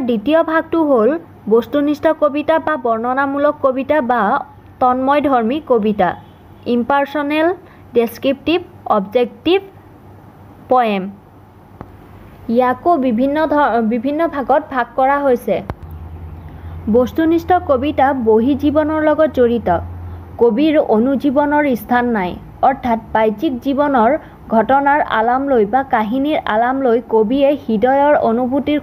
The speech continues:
সংযোগ নকৰাকৈ কাহিনীৰ ৰূপেৰে বাহ্যিক জীৱনৰ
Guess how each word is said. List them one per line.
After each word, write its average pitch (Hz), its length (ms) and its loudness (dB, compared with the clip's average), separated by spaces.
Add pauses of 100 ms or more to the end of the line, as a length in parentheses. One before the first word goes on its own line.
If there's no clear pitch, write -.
সংযোগ 240 420 0 (200)
নকৰাকৈ 220 600 2 (500)
কাহিনীৰ 285 520 0
ৰূপেৰে 269 400 2 (140)
বাহ্যিক 233 460 0
জীৱনৰ 277 420 0